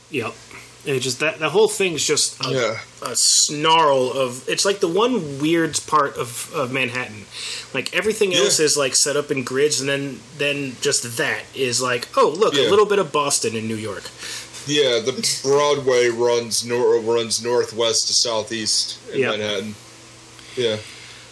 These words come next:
Speaker 1: All right, so,
Speaker 2: And
Speaker 1: um,
Speaker 2: it's
Speaker 1: yeah.
Speaker 2: Yeah.
Speaker 1: Yeah, so they plan to, uh, was it, so Benedict plans to assassinate Arnold Schwarzenegger at the premiere event, and to do this,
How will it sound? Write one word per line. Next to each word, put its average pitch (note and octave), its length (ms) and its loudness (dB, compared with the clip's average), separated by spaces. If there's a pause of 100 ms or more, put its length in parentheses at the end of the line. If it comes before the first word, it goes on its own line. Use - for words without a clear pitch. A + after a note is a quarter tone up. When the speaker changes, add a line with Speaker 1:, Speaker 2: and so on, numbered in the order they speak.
(360)
Speaker 1:
All - 60 -4
right, - 220 -6
so, D#3+ 440 4
Speaker 2:
And A2+ 320 0
Speaker 1:
um, C3 320 0
Speaker 2:
it's - 360 -2 (160)
Speaker 1:
yeah. - 100 -6 (680)
Speaker 2:
Yeah. A2+ 160 -4 (340)
Speaker 1:
Yeah, A2+ 140 -4
so C#3 300 2
they C#3 480 0 (180)
plan G#3 380 0
to, E3+ 360 -4
uh, C#3 280 -2
was B2 160 -4
it, A#2+ 80 -10
so B2+ 340 2
Benedict F#3+ 540 0
plans F3 380 -2
to E3 380 2
assassinate D3 720 -2
Arnold C3+ 240 -2
Schwarzenegger C#3+ 720 0 (100)
at C#3 320 -2 (100)
the C#3 180 -2
premiere D3+ 400 0
event, B2 520 -4
and C3 220 -6
to - 80 -6
do A#3 240 0
this, D3 500 0